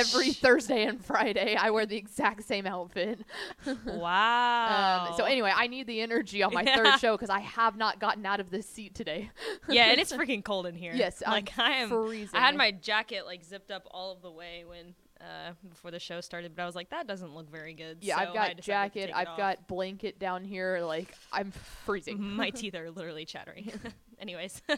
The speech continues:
Speaker 2: <laughs> we are Women Talking Football. We're an internet show here every Thursday talking football around the Lone Star State, and it's already episode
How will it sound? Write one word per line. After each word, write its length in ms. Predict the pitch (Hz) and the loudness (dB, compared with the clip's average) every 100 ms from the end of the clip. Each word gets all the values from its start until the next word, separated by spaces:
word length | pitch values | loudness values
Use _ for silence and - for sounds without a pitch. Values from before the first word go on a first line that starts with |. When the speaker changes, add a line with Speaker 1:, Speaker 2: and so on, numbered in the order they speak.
| - - | -2 -12
Speaker 2:
<laughs> 360 | 605 466 359 269 | -12 -10 -12 -4
we 220 | 247 302 | 6 8
are 220 | 294 285 | 8 6
Women 260 | 277 277 269 | 6 2 2
Talking 320 | 277 247 240 | 0 0 -6
Football. 540 | - 247 240 226 220 214 | -4 -8 -2 0 0 0
We're 140 | 220 | -2
an 80 | 220 | 0
internet 380 | 269 302 233 - | 0 2 2 0
show 480 | - 202 190 185 185 | 0 0 0 -2 -6
here 540 | - 226 190 175 165 - | -8 -4 -4 -4 -8 -6
every 300 | 220 190 180 | -6 -8 -14
Thursday 680 | - 170 160 160 151 113 - | -12 -12 -12 -12 -12 -12 -16
talking 380 | 185 - - 175 | -18 -20 -20 -18
football 480 | 202 - 190 185 185 | -20 -10 -8 -6 -8
around 600 | 170 175 175 175 175 175 - | -10 -10 -8 -8 -10 -14 -18
the 80 | |
Lone 460 | 165 175 185 180 180 | -14 -12 -12 -14 -16
Star 420 | - 185 175 180 | -16 -12 -10 -10
State, 460 | - - 185 226 202 - | -14 -14 -14 -14 -18 -16
and 300 | 180 175 170 | -12 -12 -12
it's 160 | 175 | -16
already 260 | 180 190 190 | -14 -14 -10
episode 720 | 247 302 320 - 277 269 262 | -10 -10 -14 -12 -10 -8 -10